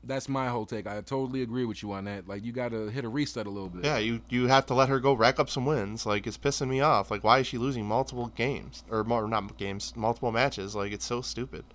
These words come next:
Speaker 1: She needs some squash, squash matches. I mean, fuck, everybody else is having squash matches. Throw something her way so she can build up <laughs> a little bit or something. Then, you know, let her get into a feud with somebody. But, I don't know. I mean, I guess I'm kinda with it.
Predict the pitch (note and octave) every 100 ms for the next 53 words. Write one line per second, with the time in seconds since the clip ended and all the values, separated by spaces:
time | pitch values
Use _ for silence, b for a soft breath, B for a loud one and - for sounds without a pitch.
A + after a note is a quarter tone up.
0 | - C#3 C#3+ C#3 B2 C3 - A#2 A2 -
1 | - - - A#2 G#2+ G#2+ G2 - F#2+ G2+
2 | G#2+ G2+ A#2+ G2+ G#2+ A#2 A#2 A#2 A#2+ G2
3 | G2+ F#2+ - G#2 G2 - G2+ G2 G2 F2+
4 | G2+ G#2 A#2+ A2+ A2+ A2 G#2+ G#2+ G#2+ G#2+
5 | - G#2 A2 G#2+ A2+ B2 C3+ G2+ F3 F3+
6 | F3+ D#3 C#3+ E3 C#3+ D3 D#3 C3 C#3 C3
7 | C3+ C3+ A2+ B2 A#2+ A#2+ A#2+ A#2 A#2+ A2+
8 | A2+ G2+ A2+ G#2 G2 G#2+ G2 G2 F#2 -
9 | b b b b b b b b b b
10 | b - - F2+ F2+ F2+ - _ _ _
11 | - - _ _ _ - - _ _ -
12 | G3 C#3+ C3+ D#3+ E3+ F3+ F#3 F3 E3 D#3
13 | E3 D3+ B2+ C#3+ G2+